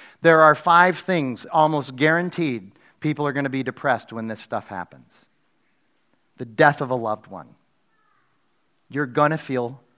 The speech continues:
some depression. You're gonna feel sorrow, grief,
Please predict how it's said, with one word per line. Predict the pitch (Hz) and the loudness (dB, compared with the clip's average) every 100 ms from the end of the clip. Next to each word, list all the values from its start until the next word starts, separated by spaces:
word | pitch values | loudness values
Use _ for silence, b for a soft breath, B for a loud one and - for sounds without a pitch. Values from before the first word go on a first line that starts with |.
| _ | _
some | - 127 | -10 -10
depression. | 113 - 117 - 95 85 _ _ _ _ _ _ _ - | -10 -8 -8 -8 -18 -20 _ _ _ _ _ _ _ -12
You're | 127 | -6
gonna | 135 143 | -4 -4
feel | - 151 | -4 -10
sorrow, | - - 123 107 90 82 104 | -10 -6 -4 -4 -10 -18 -18
grief, | 110 139 120 90 - _ | -10 -6 -6 -10 -20 _